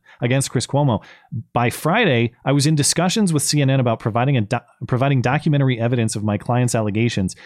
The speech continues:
and making my client available for an interview with C N N's outside counsel. Last night, C N N acted promptly on my client's complaint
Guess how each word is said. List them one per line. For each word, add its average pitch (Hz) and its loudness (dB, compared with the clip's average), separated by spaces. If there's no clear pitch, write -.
and 123 2
making 170 2
my 147 2
client 135 0
available 139 2
for 131 -2
an 120 2
interview 139 2
with 113 0
C 127 0
N 123 2
N's 113 2
outside 101 -2
counsel. 135 0
Last 143 0
night, 143 0
C 151 0
N 143 2
N 131 2
acted 147 0
promptly 143 0
on 120 0
my 117 2
client's 131 0
complaint 120 -2